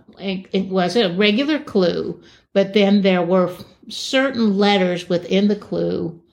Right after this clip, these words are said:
that, to me, as I remembered it, were underlined. <laughs> But as I look at it today, they are in parentheses.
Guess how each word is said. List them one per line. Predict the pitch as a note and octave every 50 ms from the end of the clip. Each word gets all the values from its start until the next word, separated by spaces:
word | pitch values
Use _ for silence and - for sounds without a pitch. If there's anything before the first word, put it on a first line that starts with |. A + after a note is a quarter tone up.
| _ _ _ _ _ _
that, | - D#3+ C#3+ - -
to | - - G3+ F#3
me, | F3+ F3+ F3 F3+ G#3 A#3+ A#3+ A#3 A3
as | G#3 G3+ G#3+
I | G3
remembered | F#3+ F#3+ F#3+ F#3+ G3 G3 F3+ D3+ D3 D3
it, | D#3 D#3+ - - - _ _ _
were | - F3+ F#3 F3+
underlined. | - F#3+ G#3 G#3 F3+ F3 E3 E3+ - - - - - - - - D#4+ B3+ - - - -
<laughs> | - - - - C#4+ B3+ - - D4+ - - -
But | A3 F#3+ A#3 B3+ - - - A3 - - - - C#4 A#3 -
as | - G3+ F#3+ E3
I | F#3+ E3 E3+
look | F3 G3 A#3 A#3 -
at | A#3+ A3+ A3+
it | A3+ G3+
today, | - G#3 F#3+ G3 F#3 E3+ E3 E3+ D#3+ E3+ -
they | F3+ F#3+ F#3+ F#3+
are | F#3 F3+ F#3
in | F#3+ F#3+ F#3
parentheses. | F#3 G3+ G3 G#3 A#3 A#3 G#3 F#3 F#3 - - - - - - -